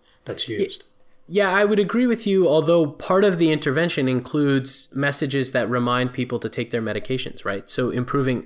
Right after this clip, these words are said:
Speaker 2: adherence to medications would, and maybe that was one of the things that they thought they could really move the needle on.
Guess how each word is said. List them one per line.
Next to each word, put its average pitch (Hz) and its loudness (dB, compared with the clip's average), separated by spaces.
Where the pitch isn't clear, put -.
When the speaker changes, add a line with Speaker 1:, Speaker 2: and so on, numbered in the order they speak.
Speaker 2:
adherence 123 -4
to 131 -4
medications 110 -2
would, 104 -2
and 135 2
maybe 143 4
that 131 2
was 131 0
one 131 4
of 120 2
the 120 0
things 123 -2
that 113 -2
they 110 0
thought 123 0
they 117 2
could 113 -4
really 110 2
move 120 -2
the 107 -2
needle 107 -2
on. 64 -8